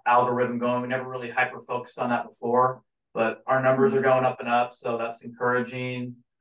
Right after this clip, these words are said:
Speaker 1: And we have a lyric
Speaker 2: Awesome.
Speaker 1: video for some lyric videos that are on YouTube too to check out. The Least of All You one's been getting a lot of views, almost, like, a bewildering amount of views. So
Speaker 2: Oh, cool.
Speaker 1: we're happy, and if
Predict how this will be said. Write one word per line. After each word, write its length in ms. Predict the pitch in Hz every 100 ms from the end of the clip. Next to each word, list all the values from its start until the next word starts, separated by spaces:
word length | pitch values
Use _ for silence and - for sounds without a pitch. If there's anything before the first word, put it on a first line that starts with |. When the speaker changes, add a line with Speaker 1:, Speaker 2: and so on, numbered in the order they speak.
| _ _
Speaker 1:
And 140 | 110
we 80 | 113
have 100 | -
a 40 | -
lyric 260 | 330 440
Speaker 2:
Awesome. 160 | 480 196
Speaker 1:
video 220 | - 320 - -
for 260 | - 123 _ _
some 180 | - 160
lyric 300 | 143 160 -
videos 340 | 170 170 170 160
that 120 | 170
are 120 | 165
on 320 | 165 165 165 156
YouTube 440 | 165 - 170 160
too 140 | 160
to 100 | 160
check 280 | - 160 -
out. 280 | 160 156 139
The 60 | 127
Least 240 | 143 -
of 80 | 139
All 180 | 127 127
You 80 |
one's 160 | 131 127
been 140 | 123
getting 180 | 120 120
a 100 | 117
lot 300 | 104 110 113
of 60 | 110
views, 500 | 107 113 135 - _ _ _ _
almost, 320 | 113 113 113
like, 220 | 113 110 -
a 100 | 120
bewildering 680 | - 117 107 110 113 120 123
amount 340 | 123 123 123 -
of 140 | 127
views. 420 | 135 147 156 - _ _ _
So 320 | - 131 120
Speaker 2:
Oh, 160 | 117 339
cool. 460 | - 277 226 - - _ _ -
Speaker 1:
we're 140 | 127
happy, 420 | 127 135 165 170
and 200 | 139 113 - _ _ _ _ _ _
if 160 | 120 120